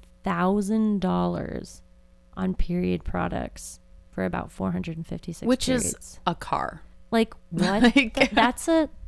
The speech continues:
Speaker 1: that is a lot of money that people who do not menstruate don't have to spend.
Speaker 2: Yeah.
Speaker 1: Very interesting. Which is another
Speaker 2: <laughs>
Speaker 1: part of periods, um, the organization periods,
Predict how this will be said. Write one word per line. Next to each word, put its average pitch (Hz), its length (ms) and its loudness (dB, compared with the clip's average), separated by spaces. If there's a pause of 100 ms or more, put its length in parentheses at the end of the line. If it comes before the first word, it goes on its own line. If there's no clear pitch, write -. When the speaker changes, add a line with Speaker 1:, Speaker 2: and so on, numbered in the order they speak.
(180)
Speaker 1:
that 202 320 0
is 254 320 2 (1080)
a 185 60 -2
lot 170 280 -2
of 233 80 -2
money 190 400 0 (380)
that 185 220 -4
people 196 440 -4
who 208 160 2
do 233 440 0
not 208 440 0
menstruate 185 640 -2 (160)
don't 185 240 -2
have 165 240 -10
to 175 60 -10
spend. 190 560 -2 (560)
Speaker 2:
Yeah. 170 300 4
Speaker 1:
Very 185 240 0
interesting. - 420 -6
Which 220 200 0
is 214 80 -4
another 220 340 2
Speaker 2:
<laughs> - 100 -8
Speaker 1:
part 214 120 0
of 208 160 -6
periods, 185 720 -2 (180)
um, 175 540 -4 (1000)
the 196 120 0
organization 190 680 0
periods, 170 540 -2